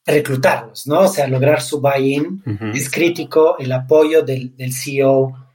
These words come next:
Speaker 1: es indispensable, ¿no? Eh, para lograr esa alineación, porque vas a tener que ir en contra de muchísimas barreras, ¿no? Y, y muchísimas fricciones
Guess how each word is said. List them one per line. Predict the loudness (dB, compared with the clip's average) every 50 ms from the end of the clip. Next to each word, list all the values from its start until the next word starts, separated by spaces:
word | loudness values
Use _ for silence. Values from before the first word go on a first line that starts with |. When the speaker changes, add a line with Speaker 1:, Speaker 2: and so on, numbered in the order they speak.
| _ _ _ _ _ _
Speaker 1:
es | -2 -2 -2 -2 -2
indispensable, | -4 -6 -6 -6 -6 -6 -4 -2 0 0 0 2 0 -2 -2 -4 -8
¿no? | -8 -8 -6 -6 -6 -6 -6 -6
Eh, | -6 -6 -4 -2 0
para | 2 2 4
lograr | 4 4 4 4 2 2 2 2 2 0 -2 -6 -10 -20 -20 _ _ _ _ _ -6
esa | -4 0 2 2
alineación, | 2 2 2 0 -2 -4 -4 -2 0 2 2 2 2 -2 -6 -10 -10 _ _ _ _ _ _
porque | 0 2 2 2 2 0 0 2 2 2 0 0
vas | 2 2 2 2 2 0
a | -2 -2 0
tener | 0 2 2 2 2
que | 2 2
ir | 4 4
en | 2 0 -2
contra | -2 0 0 0 0 0 0 0 0
de | 0 0 -4 -6 -8 -10 -16 _ _ _ _ _ _ _ _ _ -2
muchísimas | -2 0 2 2 4 4 4 4
barreras, | 2 2 2 2 0 -2 -4 -6 -10 -10 -12 -10 -8 -4
¿no? | 0 2 2 4 4 4
Y, | 2 0 -2 -6 -12
y | -12
muchísimas | -10 -8 -6 -6 -4 -4 -2 0 0 0 0 -2 -4
fricciones | -4 -2 -2 -2 -4 -4 0 2 4 4 4 2 -2 -6 -8 -10 -12 -14 -16